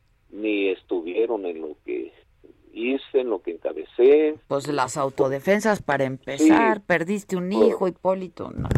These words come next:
Speaker 1: Sí, fue de, de, este, nunca estuvieron de acuerdo, pero era muy necesario, alguien tenía que, que alzar la voz, alguien tenía que,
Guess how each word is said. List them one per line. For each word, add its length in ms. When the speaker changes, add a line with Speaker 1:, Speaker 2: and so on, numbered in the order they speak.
Speaker 1:
Sí, 320
fue 180
de, 360
de, 340
este, 600
nunca 300
estuvieron 500
de 100
acuerdo, 580
pero 220
era 140
muy 180
necesario, 720
alguien 240
tenía 320
que, 340
que 480
alzar 340
la 160
voz, 380
alguien 280
tenía 320
que, 420